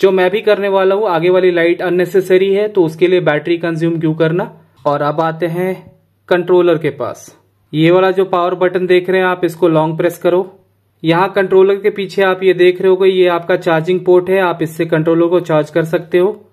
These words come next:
ये वाला जो बटन है ये पावर बटन है, इससे कंट्रोलर स्टार्ट होता है। एक प्रेस करोगे तो ये जो ग्रीन में दिख रही है ये आपको बैटरी लाइफ दिखाएगा कि कितना बैटरी बचा हुआ आपके कंट्रोलर पे।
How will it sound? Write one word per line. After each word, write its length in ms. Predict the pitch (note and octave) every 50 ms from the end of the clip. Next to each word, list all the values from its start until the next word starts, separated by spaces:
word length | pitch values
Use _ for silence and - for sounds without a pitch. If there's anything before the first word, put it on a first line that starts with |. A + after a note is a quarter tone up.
| _ -
ये 120 | D3 D3 D3+
वाला 500 | D#3+ D#3+ D#3+ D#3+ E3 E3+ E3+ E3+ E3+ E3+
जो 180 | E3 E3 E3 D#3
बटन 340 | D3+ D3+ D3 D#3 E3+ E3+ E3+
है 140 | E3+ E3+
ये 120 | E3 E3 E3
पावर 260 | D#3+ D#3+ D3+ D3+ D#3+ D#3+
बटन 340 | D#3+ E3 E3 F3+ F3 E3+ F3
है, 160 | F3 F#3 F#3 F#3 - _ _ _ _ _ _ _ _ -
इससे 240 | D#3 D3+ D#3+ F#3 F3+ F3
कंट्रोलर 460 | F3 E3 E3 E3 E3+ E3+ E3+ F3 E3+
स्टार्ट 360 | E3 - - D#3+ E3 E3 E3
होता 280 | E3+ F3 E3+ E3+ F3+ F3
है। 120 | F3+ G#3 A3 - - - _ _ _ _ _ _ _ _ _ -
एक 240 | - D#3+ E3+ F3 -
प्रेस 240 | F#3+ F3+ F3 F3 -
करोगे 380 | - F3 F3 F3 F3 F3+ F3+
तो 80 | F3+ - -
ये 100 | C#3+ D3+
जो 140 | D3 D#3+ D3+
ग्रीन 220 | D#3 D#3+ F3 F3
में 140 | F3 F3 E3
दिख 180 | D#3+ F3 E3+ F3
रही 100 | F#3 F#3
है 60 | F#3
ये 80 | F3+ E3+
आपको 260 | E3 D#3+ D#3+ E3 D#3+
बैटरी 320 | C#3+ C#3+ C#3+ C#3 D#3 F3
लाइफ 180 | F3 E3+ E3+ D#3+
दिखाएगा 420 | D#3+ E3+ E3 E3 E3 E3 F3 F3+
कि 80 | F3+ F3+
कितना 320 | F3 - E3 E3 E3+ D#3+
बैटरी 320 | D#3 D3+ D3 C#3+ D3 D#3+ D#3+
बचा 280 | E3 D3+ D#3 D#3+ E3+
हुआ 240 | E3 E3 E3 E3+ E3
आपके 200 | D#3+ D#3+ D#3+ E3+ D#3+
कंट्रोलर 440 | E3+ D#3+ D#3+ D#3+ E3 E3 E3 E3+ E3
पे। 200 | E3 F#3 F#3+